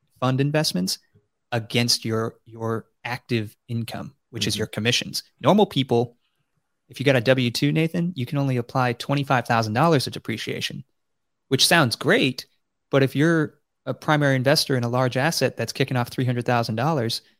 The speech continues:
Speaker 1: you're leaving two hundred seventy-five thousand dollars of depreciation on the table.
Speaker 2: Yeah.
Speaker 1: But if you're a real estate professional, you can take all of that. This is how people, I was talking to an investor yesterday who worked in tech for twenty-five years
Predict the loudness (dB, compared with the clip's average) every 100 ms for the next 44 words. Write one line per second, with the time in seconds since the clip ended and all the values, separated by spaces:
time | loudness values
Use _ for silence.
0 | _ _ -2 2 4 2 0 0 0 0
1 | 0 0 0 0 0 0 0 -2 -2 -2
2 | -6 -12 _ -12 -6 -4 -2 0 -2 -2
3 | -4 -4 -4 -4 -8 -14 _ _ _ -20
4 | -8 -4 -2 -2 -2 0 2 2 2 0
5 | 0 -2 -2 -2 -4 -4 -6 -6 -8 -10
6 | _ 0 0 0 -4 -8 -12 _ _ _
7 | 0 4 4 4 0 2 2 0 -2 -4
8 | -2 0 -2 -4 _ _ _ _ _ _
9 | -20 -14 -10 -6 -4 -4 0 0 2 2
10 | 2 0 0 0 -2 -2 -4 -4 -6 -4
11 | -6 -4 -2 -2 -6 -14 -10 -8 -6 -6
12 | -4 -2 -2 -2 -2 -2 -2 -4